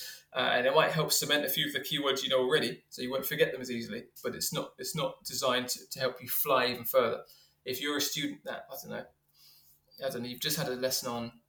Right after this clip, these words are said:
uh, genetics, let's say, you're in year ten, you've had a genetics lesson, uh, phenotypes, alleles, genotypes, eye colour, da, da, da, and you're like, "What on earth's going on? I know I look like my dad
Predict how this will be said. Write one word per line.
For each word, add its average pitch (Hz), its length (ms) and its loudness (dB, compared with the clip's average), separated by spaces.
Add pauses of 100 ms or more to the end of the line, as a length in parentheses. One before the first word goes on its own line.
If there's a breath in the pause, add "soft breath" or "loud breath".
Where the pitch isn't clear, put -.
(880)
uh, 117 800 -4 (420)
genetics, 147 640 -4
let's - 180 -4
say, 113 200 -2
you're - 120 -6
in 123 60 -8
year 135 200 -2
ten, 123 180 0
you've 127 80 -6
had 123 100 -2
a 120 80 -2
genetics 120 480 -6
lesson, 127 320 -6 (300 soft breath)
uh, 139 380 0
phenotypes, 139 1000 4
alleles, 139 680 -2
genotypes, 160 640 0 (160 loud breath)
eye - 140 6
colour, 135 360 0 (100)
da, 156 80 0
da, 139 160 -2
da, 139 100 -2
and 127 140 -2
you're 127 80 -4
like, 127 280 0
"What 139 260 2
on 147 60 -2
earth's 143 240 0
going 131 200 2
on? 131 160 0
I 123 100 0
know 156 140 6
I 135 80 8
look - 160 0
like 117 140 0
my 127 120 -2
dad 131 320 2